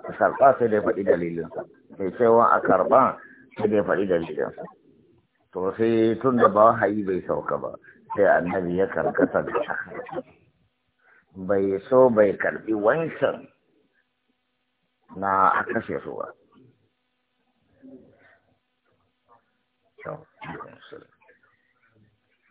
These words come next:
to ya karɓa ni na wuce. Haka nan ba tambaya ce ba da ya tambace, "Wa illam ajidi bukra'an tabakaitu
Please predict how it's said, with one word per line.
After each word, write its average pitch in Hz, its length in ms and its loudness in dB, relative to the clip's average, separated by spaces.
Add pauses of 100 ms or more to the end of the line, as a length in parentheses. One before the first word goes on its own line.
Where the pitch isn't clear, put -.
(2750)
to 120 120 -2
ya 127 100 6
karɓa - 320 4
ni 139 160 0
na 175 100 0
wuce. 170 260 -8 (2250)
Haka 139 240 6
nan 151 300 6
ba 101 220 6
tambaya 120 640 4
ce 107 100 2
ba 95 180 2
da 92 160 -2
ya 117 60 2
tambace, 95 540 -2 (300)
"Wa 104 260 2
illam 117 520 2 (140)
ajidi 104 340 -6
bukra'an 78 720 0
tabakaitu 82 880 0